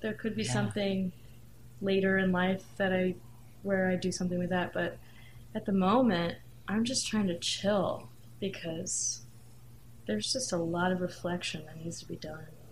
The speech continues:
Speaker 1: about what just happened.
Speaker 2: But it must be exciting just to know that you,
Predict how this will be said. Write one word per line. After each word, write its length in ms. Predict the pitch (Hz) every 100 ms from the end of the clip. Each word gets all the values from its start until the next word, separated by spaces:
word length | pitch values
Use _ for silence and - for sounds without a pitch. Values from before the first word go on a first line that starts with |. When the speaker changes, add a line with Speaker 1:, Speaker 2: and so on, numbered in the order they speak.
| - 185
Speaker 1:
about 340 | 165 160 -
what 160 | 170 175
just 220 | - -
happened. 600 | 175 175 - - - - - - - - - - -
Speaker 2:
But 120 | 226 240
it 60 |
must 220 | 254 240
be 80 | 233
exciting 460 | 208 - 170 165 156
just 220 | 147 -
to 80 | 151
know 260 | 131 123 120
that 260 | 120 -
you, 560 | 117 117 113 117 104